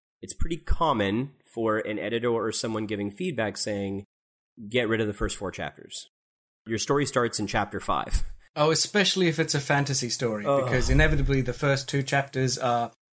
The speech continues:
Speaker 2: "The world of Doobledoo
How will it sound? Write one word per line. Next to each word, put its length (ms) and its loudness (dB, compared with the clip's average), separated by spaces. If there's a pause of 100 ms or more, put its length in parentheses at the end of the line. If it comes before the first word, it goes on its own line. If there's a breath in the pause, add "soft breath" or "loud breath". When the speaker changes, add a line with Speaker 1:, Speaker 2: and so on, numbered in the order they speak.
(200)
Speaker 2:
"The 180 4
world 540 4
of 320 2
Doobledoo 880 4